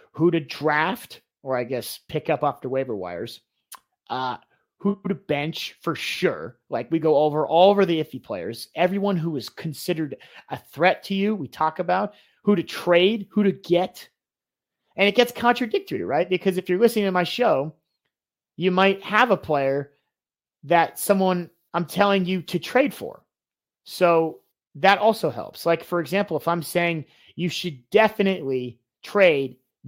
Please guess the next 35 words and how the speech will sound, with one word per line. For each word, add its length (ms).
D 180
J 220
Moore, 500
and 480
you 220
have 300
D 140
J 160
Moore, 380
but 120
someone 360
in 100
your 140
league 260
also 380
listens 320
to 80
the 100
show 460
and 380
is 140
trying 200
to 60
trade 220
for 80
D 140
J 160
Moore, 180
I'm 100
sorry, 300
I 60
accidentally 340
fucked 260
you 100
over. 360